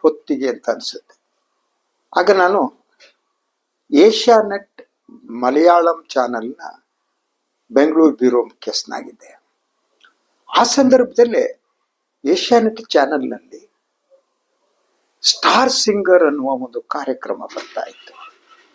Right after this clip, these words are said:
ಅದು ಬಹಳ ಪಾಪ್ಯುಲರ್ ಆದ ಕಾರ್ಯಕ್ರಮ, ಸಂಗೀತ ಕಾರ್ಯಕ್ರಮ. ಅದರ ಸ್ಪಾನ್ಸರರ್ಸ್ ಅಂದರೆ ಪ್ರಾಯೋಜಕತ್ವ, ಕ್ಷಮಿಸಿ, ಪ್ರಾಯೋಜಕತ್ವ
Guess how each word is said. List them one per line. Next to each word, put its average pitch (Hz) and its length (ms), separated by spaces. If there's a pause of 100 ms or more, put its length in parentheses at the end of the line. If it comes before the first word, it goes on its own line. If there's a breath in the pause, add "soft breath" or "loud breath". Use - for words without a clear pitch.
(960)
ಅದು 180 200
ಬಹಳ - 280 (220)
ಪಾಪ್ಯುಲರ್ 240 580
ಆದ 190 240
ಕಾರ್ಯಕ್ರಮ, - 540
ಸಂಗೀತ 139 480 (300)
ಕಾರ್ಯಕ್ರಮ. - 440 (1400)
ಅದರ 196 260
ಸ್ಪಾನ್ಸರರ್ಸ್ 226 1040 (480)
ಅಂದರೆ 131 500 (240)
ಪ್ರಾಯೋಜಕತ್ವ, 180 1120 (840)
ಕ್ಷಮಿಸಿ, - 520 (600)
ಪ್ರಾಯೋಜಕತ್ವ 214 1000